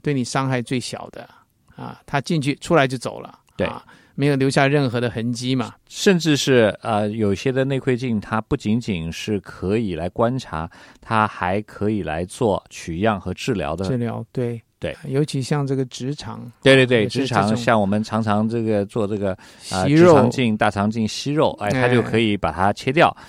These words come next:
Speaker 2: 啊，然后呢，甚至它可以做一些取样，看看是良性的、恶性的。
Speaker 1: 关于这个息肉的部分啊，如果说你有一个小的息肉，割除了就没事了，因为我们这种是从美国回去旅行的嘛，要坐飞机的哈。
Speaker 2: 没错。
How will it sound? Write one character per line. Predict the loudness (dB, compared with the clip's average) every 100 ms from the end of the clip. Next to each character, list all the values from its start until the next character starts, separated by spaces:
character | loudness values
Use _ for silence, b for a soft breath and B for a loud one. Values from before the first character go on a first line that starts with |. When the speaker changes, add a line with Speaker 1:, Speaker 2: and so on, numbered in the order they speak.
| B -4
Speaker 2:
啊， | 0 0 0
然 | 0 2
后 | 2
呢， | 2
甚 | 0 -2
至 | -2
它 | -4 -4
可 | -4
以 |
做 | -2 -4
一 | -2
些 | -6
取 | -6 -6
样， | -6
看 | -6 -8
看 | -6 -6
是 | -6
良 | -6 -8
性 | -6 -6
的、 |
恶 | -6 -8
性 | -10 -16
的。 | -18 _
Speaker 1:
关 | 2 4
于 |
这 | 6
个 | 6
息 | 4 2
肉 | 6 6
的 | 4
部 | 0 -2
分 | -2
啊， | -4 -6 -6
如 | -2 0
果 | 2 0
说 | -2 -2
你 | 0
有 | 0 -2
一 | -4
个 | -4
小 | -4 -6 -4
的 | -4
息 | -4 -4
肉， | -2 -2
割 | 0 0
除 | 0 -2 -4
了 | -4
就 | -4 -6 -12 -8
没 | -6 -4
事 | -4 -4
了， | 0
因 | 4
为 |
我 | 4
们 | 4
这 | 2
种 | 2
是 | 0
从 | -2 -2 0
美 | 0 -2
国 | -2 -4
回 | -4 -6 -8
去 | -4 -2 -2 -6 -8
旅 | -6 -4
行 | -4 -4
的 | -2
嘛， | -2 -2
要 |
坐 | 2 4
飞 | 4
机 | 0 0
的 | 0 -2 -4
哈。 | -2
Speaker 2:
没 |
错。 | 0 -2